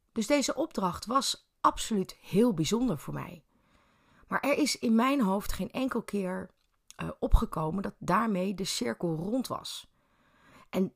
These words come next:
juist die opmerking die ik zoveel heb gekregen in de afgelopen weken, die heeft me echt wel even aan het denken gezet van: "Waarom,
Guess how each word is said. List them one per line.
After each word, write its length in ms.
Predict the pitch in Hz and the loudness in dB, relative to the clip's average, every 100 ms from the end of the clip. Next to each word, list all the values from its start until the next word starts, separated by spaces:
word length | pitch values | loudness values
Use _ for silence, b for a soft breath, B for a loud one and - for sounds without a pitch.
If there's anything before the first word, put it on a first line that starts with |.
| - | -2
juist 440 | 196 185 - - | 2 4 2 -8
die 380 | - 156 240 381 | -16 -6 -2 0
opmerking 720 | 302 208 156 139 139 175 226 | 0 0 0 0 -2 0 0
die 120 | 196 | 0
ik 160 | 185 - _ | -4 -6 _
zoveel 800 | 127 127 196 262 320 - 240 196 | -4 4 6 6 2 2 4 4
heb 120 | 190 | 4
gekregen 480 | - - 202 226 226 | 0 -2 -4 -4 -6
in 80 | |
de 60 | 156 | -6
afgelopen 480 | - - 165 160 180 | -6 -6 -8 -4 -2
weken, 300 | 139 143 170 | -2 -6 -4
die 160 | 233 | 0
heeft 180 | 226 233 | 0 -2
me 80 | - | -6
echt 180 | - - | -8 -6
wel 160 | 160 | -6
even 240 | 135 156 - | -6 -8 -8
aan 80 | - | -8
het 80 | |
denken 280 | 139 226 233 | -4 -4 -4
gezet 320 | - - 202 | -8 -8 -10
van: 160 | - 170 | -8 -8
"Waarom, 500 | 202 254 214 220 240 | -6 -6 -4 -4 -6